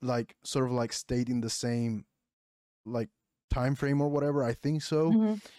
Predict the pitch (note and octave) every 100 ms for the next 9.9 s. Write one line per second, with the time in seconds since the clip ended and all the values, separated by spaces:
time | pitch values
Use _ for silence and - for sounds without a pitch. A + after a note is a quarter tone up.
0 | _ _ G2 F#2+ - C3 B2 - _ _
1 | _ D#3+ D#3+ G#3 E3 C#3+ D#3 C#3+ C#3 C3
2 | B2+ G2+ A#2+ - B2 B2+ G#2+ G2+ G2+ G#2+
3 | - F#2 F2 - _ _ _ _ _ _
4 | _ _ _ A#3+ B3+ G3 D#3+ D3 B3 B3+
5 | C4 B3+ B3+ G#3 F#3 E3 E3+ E3+ E3+ F3+
6 | - - E3+ G#3 E3+ E3 F3 A#2 A2 G#2+
7 | G#3+ G#3+ G#3 - - - - G3 F#3+ -
8 | G#3+ G#3 G3 F#3 F3+ F3 F3+ G3 F3 -
9 | F3+ G3 F3 A#3+ A3 G#3+ G#3 G3+